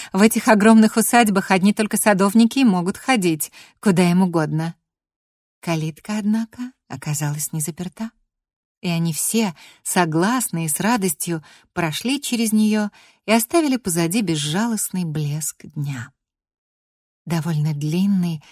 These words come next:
лестничный марш привёл их в дальнюю часть парка, в насаженную рощу площадью около двух акров. И хотя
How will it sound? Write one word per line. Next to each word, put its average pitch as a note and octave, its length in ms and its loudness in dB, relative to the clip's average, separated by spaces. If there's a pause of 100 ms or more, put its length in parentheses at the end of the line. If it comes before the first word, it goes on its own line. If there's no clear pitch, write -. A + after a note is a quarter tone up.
(200)
лестничный D#3+ 720 -6
марш D3 580 -4 (260)
привёл D#3+ 360 -4
их D#3 80 -4
в D3+ 80 -6
дальнюю E3+ 380 -2
часть - 340 -8
парка, G3+ 500 -10 (520)
в E3 140 -2
насаженную G#3+ 560 2
рощу A3 360 -4
площадью D#3+ 580 -6
около D3+ 260 -6
двух D3 320 -8
акров. F3+ 520 -12 (580)
И D#3 60 -14
хотя F3 500 -6